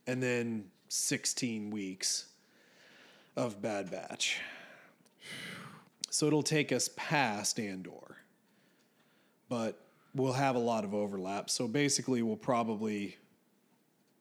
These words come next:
have to just do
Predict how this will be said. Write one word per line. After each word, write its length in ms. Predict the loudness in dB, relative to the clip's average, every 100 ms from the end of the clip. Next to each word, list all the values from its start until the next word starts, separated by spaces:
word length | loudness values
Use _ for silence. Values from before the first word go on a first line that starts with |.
| _ _ _ _ _ _ _ _ _ _
have 240 | -2 -2 -2
to 80 | -4
just 340 | 0 0 0
do 440 | 0 2 0 -2